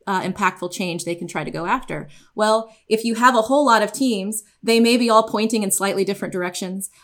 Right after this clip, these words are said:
Uh, when you step back and look at all the great work these teams are doing, we may not be moving those major metrics that we really care about that really show that we're adding value to our users.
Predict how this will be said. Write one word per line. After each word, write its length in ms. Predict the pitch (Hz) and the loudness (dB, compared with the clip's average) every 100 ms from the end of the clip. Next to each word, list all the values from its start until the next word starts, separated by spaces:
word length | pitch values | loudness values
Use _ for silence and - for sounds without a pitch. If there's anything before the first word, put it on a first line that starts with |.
| - | -2
Uh, 240 | 190 175 | 0 0
when 180 | 190 196 | -2 -2
you 80 | 190 | -2
step 300 | - 220 220 | 0 0 2
back 360 | 240 247 208 | 4 4 2
and 140 | 196 185 | -2 -2
look 200 | 220 214 | 0 0
at 100 | 190 | 0
all 160 | 202 | 0
the 80 | 208 | 0
great 240 | 202 196 196 | 0 0 0
work 200 | 202 202 | -2 -2
these 180 | 185 | -4
teams 260 | - 202 185 | -2 -4 -2
are 60 | 180 | -2
doing, 500 | 220 214 165 165 - _ - | -2 -2 -4 -10 -16 _ -4
we 140 | 208 | -2
may 200 | 214 240 | 2 2
not 200 | 254 214 | 2 2
be 120 | 202 | 0
moving 580 | 196 208 233 185 165 170 | 0 0 0 -2 -4 -6
those 380 | 180 170 170 170 | -4 -2 -2 -4
major 400 | 196 190 214 196 | -2 0 0 0
metrics 420 | 175 185 175 160 | -2 -4 -4 -4
that 120 | - 170 | -4 -4
we 80 | |
really 280 | 170 196 185 | -2 0 -2
care 240 | 175 180 180 | -2 -4 -2
about 280 | 165 165 | -2 -4
that 100 | 156 | -6
really 280 | 185 202 190 | -4 0 0
show 200 | 185 180 | 0 -2
that 120 | 170 | -2
we're 60 | 165 | -4
adding 220 | 165 160 | -4 -6
value 300 | 160 160 160 | -6 -6 -6
to 160 | 151 160 | -8 -8
our 80 | 151 | -8
users. 500 | 160 - - - | -8 -10 -10 -12